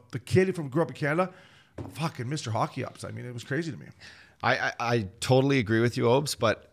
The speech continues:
Speaker 2: at the same, you know, in the same fashion, w-, we're, you know, we're thirty fucking seven years old. We played this game that we loved as a lit for a living, Obes, which is, you know, it, it's a dream come true for us. Now, Patty Marleau,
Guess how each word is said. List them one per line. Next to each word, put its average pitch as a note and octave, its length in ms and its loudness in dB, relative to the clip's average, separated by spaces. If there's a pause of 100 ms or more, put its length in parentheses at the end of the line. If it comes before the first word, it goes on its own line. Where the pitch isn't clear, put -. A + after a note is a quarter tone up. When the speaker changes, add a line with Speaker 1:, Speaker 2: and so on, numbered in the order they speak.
Speaker 2:
at A2 140 0
the A2 60 -4
same, C3 480 0 (100)
you A#2 140 0
know, G#2+ 120 2
in G#2+ 60 2
the G#2+ 60 2
same C3+ 260 2
fashion, A2+ 500 2
w-, G#2+ 160 -4
we're, A#2+ 400 2 (280)
you G2+ 100 -2
know, G2+ 120 0
we're G2 100 2
thirty A2+ 460 0 (120)
fucking F#2+ 300 -6
seven F#2+ 320 -2
years F#2+ 220 -2
old. F2+ 200 0
We F2+ 80 -4
played G#2+ 300 -2
this G#2+ 160 2
game G2 240 6
that F2 80 4
we F#2 100 4
loved F2 320 4
as E2+ 140 -2
a E2 40 -2
lit F2 240 0
for F#2+ 140 2
a - 20 6
living, F2 360 8
Obes, D#2+ 280 0
which F2+ 160 -4
is, E2+ 220 -2 (460)
you F#2 160 6
know, E2+ 220 4
it, - 120 2
it's F#2+ 300 4
a G2 40 4
dream A2+ 220 4
come G#2+ 160 0
true G#2+ 180 0
for G2 200 2
us. - 200 0
Now, F#2+ 300 2 (480)
Patty B2 260 10
Marleau, A#2+ 540 8